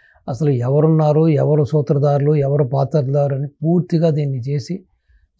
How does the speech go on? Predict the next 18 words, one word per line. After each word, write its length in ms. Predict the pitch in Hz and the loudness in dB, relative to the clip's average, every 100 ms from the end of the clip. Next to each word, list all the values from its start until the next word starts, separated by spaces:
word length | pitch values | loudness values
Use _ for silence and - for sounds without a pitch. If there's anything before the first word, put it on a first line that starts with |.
| 143 | -2
చేయవలసిన 360 | 143 147 147 | 2 2 0
బాధ్యత 440 | 135 101 139 143 160 | -2 0 2 2 0
ప్రస్తుతం 440 | 180 151 127 156 160 | -4 -4 -4 -2 0
ఈ 60 | |
గవర్నమెంట్ 520 | 139 123 131 143 139 139 | 0 0 0 2 2 2
మీద 140 | 147 | 0
కూడా 240 | 127 139 | 0 0
ఉంది. 400 | 127 127 147 196 - _ _ _ - | -2 -2 -4 -6 -12 _ _ _ -10
ఆ 100 | 110 | -6
దిశగానే, 800 | 113 117 143 147 156 165 156 147 _ _ _ _ - | -6 -4 0 2 2 2 0 -4 _ _ _ _ -10
ఆ, 380 | 139 127 123 123 | -8 -6 -6 -2
గౌరవ 300 | 131 139 143 | 0 2 2
పవన్ 340 | 120 135 139 139 | 0 -2 -2 0
కళ్యాణ్ 320 | 143 143 143 | 0 0 0
గారు 240 | 143 139 | -2 -2
కానీ, 480 | 131 135 156 175 160 | -4 -6 -6 -6 -6
లేకపోతే 460 | 131 131 135 131 139 | -4 -4 -4 -4 -4
మన 180 | 127 | -4